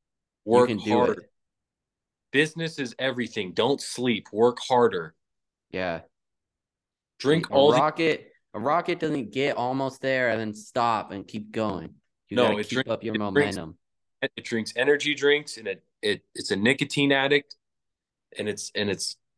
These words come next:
Speaker 2: and it has no money. Just work harder.
Speaker 1: Yeah,
Speaker 2: Do
Speaker 1: just keep
Speaker 2: your part,
Speaker 1: going.
Speaker 2: do your part, America. Do your
Speaker 1: Buy,
Speaker 2: part. Don't
Speaker 1: buy,
Speaker 2: sleep.
Speaker 1: buy, consume. Just keep moving.
Speaker 2: Just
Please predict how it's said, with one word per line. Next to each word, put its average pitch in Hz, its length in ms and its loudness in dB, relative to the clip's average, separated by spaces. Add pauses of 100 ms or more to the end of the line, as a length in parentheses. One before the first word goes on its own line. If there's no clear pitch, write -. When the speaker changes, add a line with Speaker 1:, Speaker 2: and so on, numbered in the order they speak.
(200)
Speaker 2:
and 104 120 0
it 87 100 2
has 98 280 0
no 120 200 4
money. 123 360 0
Just - 240 -16
work 127 240 0
harder. 92 460 -2 (880)
Speaker 1:
Yeah, 101 280 -2 (100)
Speaker 2:
Do 127 100 -2
Speaker 1:
just 143 120 0
keep 135 260 -2
Speaker 2:
your 131 80 6
part, 127 60 2
Speaker 1:
going. 101 120 0
Speaker 2:
do - 60 -2
your - 260 -16 (140)
part, 131 280 4
America. 107 420 -2 (280)
Do 131 80 0
your 147 140 4
Speaker 1:
Buy, 131 140 4
Speaker 2:
part. 104 240 2
Don't 127 80 2
Speaker 1:
buy, 123 320 0
Speaker 2:
sleep. 104 100 -10
Speaker 1:
buy, 120 420 0
consume. 107 760 -2
Just 101 240 -12
keep 139 340 -2
moving. 107 460 -2
Speaker 2:
Just 139 180 0